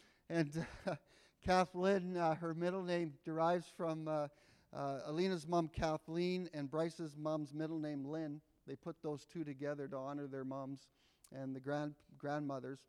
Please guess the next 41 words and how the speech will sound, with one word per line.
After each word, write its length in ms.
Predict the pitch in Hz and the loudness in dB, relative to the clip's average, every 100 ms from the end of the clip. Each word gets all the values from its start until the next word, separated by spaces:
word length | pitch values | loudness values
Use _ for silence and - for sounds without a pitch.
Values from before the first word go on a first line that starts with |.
| _ _ _ - | _ _ _ -12
And, 300 | 135 131 127 | -6 -6 -2
uh, 180 | 135 131 | -2 0
her 160 | 151 | -4
first 340 | 151 196 208 - | 0 2 2 2
name, 160 | 196 | -2
Victoria. 720 | 170 160 - 175 185 165 147 - _ _ _ _ _ _ | 0 -4 0 4 6 4 0 -2 _ _ _ _ _ _
I-, 120 | 170 170 208 | -10 -8 -2
interesting 640 | 214 214 240 226 - 220 208 | -2 0 0 -2 2 2 4
enough, 380 | 175 175 190 180 - | 2 4 4 4 2
uh, 200 | 170 156 | 4 4
when 220 | 156 170 | 2 0
they 100 | 170 | 0
came 280 | - 196 214 | 0 0 0
to 80 | 190 | -4
the 120 | 170 | -6
church 440 | - 180 185 - | -4 -2 -2 -4
here 340 | - 147 147 151 151 156 | -4 -2 -4 -6 -14 -10
is 180 | 156 147 | -10 -4
when, 240 | 165 160 | -2 -2
of 100 | 151 | -4
course, 280 | - 156 143 | -2 -4 -4
Victoria 420 | 143 135 165 160 151 | -10 -6 -4 -2 -2
was, 240 | 135 123 _ _ _ _ _ | -8 -12 _ _ _ _ _
was 160 | 135 127 | -14 -10
born. 440 | 143 160 151 139 - _ _ _ - | -2 0 0 -4 -12 _ _ _ -6
And, 320 | 156 156 151 | 0 0 2
uh, 280 | 165 151 147 147 - _ _ _ - | 4 4 4 0 -10 _ _ _ -10
there 100 | 170 | -6
was 200 | 180 151 | -4 -2
a, 320 | 165 165 151 - | 0 0 0 -4
a 100 | 160 | -10
name 360 | 151 156 202 220 | -8 -6 -4 -4
of, 160 | 180 139 | -4 -6
short 300 | - 220 220 | 0 0 0
list 320 | 190 202 - 190 | -4 -4 -4 -4
of 160 | 156 | -2
names 360 | 165 180 196 170 | 0 0 0 -4
they 160 | 165 | -4
had 320 | 156 160 156 151 | -2 0 -2 -4
for 240 | - 165 165 | -4 -2 -2
her, 260 | 160 147 | -2 -4